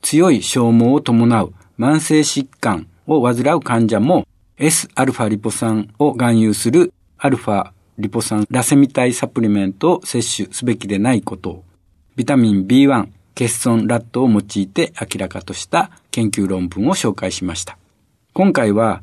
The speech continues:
脂質異常症から動脈硬化が進行した際に現れる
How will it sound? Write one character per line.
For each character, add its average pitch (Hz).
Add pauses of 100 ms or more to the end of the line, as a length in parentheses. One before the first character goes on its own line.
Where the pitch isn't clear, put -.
脂 -
質 175
異 170
常 175
症 165
か 156
ら 143 (200)
動 139
脈 151 (100)
硬 156
化 110
が 135
進 120
行 117
し -
た 117
際 117
に 147
現 113 (180)
れ 101
る 95